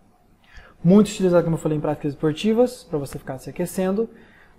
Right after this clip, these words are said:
E os movimentos devem ser, quando utilizar ele, ele é, é, é, ele é pouco utilizado de forma correta, entre aspas, mas ele é muito importante quando você quer alongar para uma prática esportiva específica.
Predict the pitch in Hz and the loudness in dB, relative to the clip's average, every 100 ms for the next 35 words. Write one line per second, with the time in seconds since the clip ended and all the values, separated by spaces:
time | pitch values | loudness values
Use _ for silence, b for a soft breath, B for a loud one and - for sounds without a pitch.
0 | _ - 269 247 262 240 226 226 - - | _ 0 4 4 4 4 4 2 -6 -10
1 | 175 208 220 233 233 214 202 262 285 277 | 2 4 4 4 0 0 0 2 0 0
2 | 269 233 175 180 165 147 160 202 214 180 | -2 0 2 4 4 4 2 0 0 -2
3 | - 165 160 151 139 - 233 277 262 254 | 0 -2 0 -2 -4 2 4 6 4 4
4 | 220 202 185 170 165 147 143 139 156 143 | 0 0 0 2 0 0 -6 -4 -4 -4
5 | 123 127 - 131 120 185 214 139 127 127 | -8 -14 -12 -8 -2 -2 -2 -8 -14 -10
6 | 143 196 220 - 123 - b b b b | -4 -4 -4 -10 -16 -18 b b b b
7 | b b - 190 240 294 285 294 240 208 | b b -2 2 4 6 4 2 4 2
8 | 151 185 254 254 151 127 b b - 190 | 2 0 0 -2 -10 -16 b b -6 -2
9 | 196 202 - 208 208 196 190 165 190 247 | 0 0 -2 -2 0 2 0 0 0 -2
10 | 247 240 269 254 220 226 - - 247 240 | 2 2 2 0 2 2 0 0 0 0
11 | 208 - - 240 233 185 - | -6 -6 -6 -4 -2 -6 -6